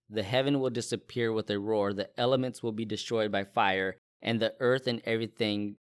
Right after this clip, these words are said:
done in it will be laid bare." So most people put that together with, like, almost a rapture or end of times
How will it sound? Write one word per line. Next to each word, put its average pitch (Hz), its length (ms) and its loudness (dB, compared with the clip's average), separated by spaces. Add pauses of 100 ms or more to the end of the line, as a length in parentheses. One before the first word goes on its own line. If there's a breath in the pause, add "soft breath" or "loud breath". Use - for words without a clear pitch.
(300)
done 117 400 2
in 117 200 0
it 104 160 -2
will 101 120 0
be 104 200 -6
laid 92 360 -4
bare." 87 380 0 (460)
So 120 160 2
most 143 600 4
people 110 520 0 (640)
put 131 200 2
that 113 220 4
together 107 480 -2
with, 98 200 -4
like, 95 420 0 (360)
almost 110 360 -2
a 98 140 -2
rapture 104 760 -2
or 98 280 -4
end 104 180 -4
of 95 160 -8
times 98 720 -4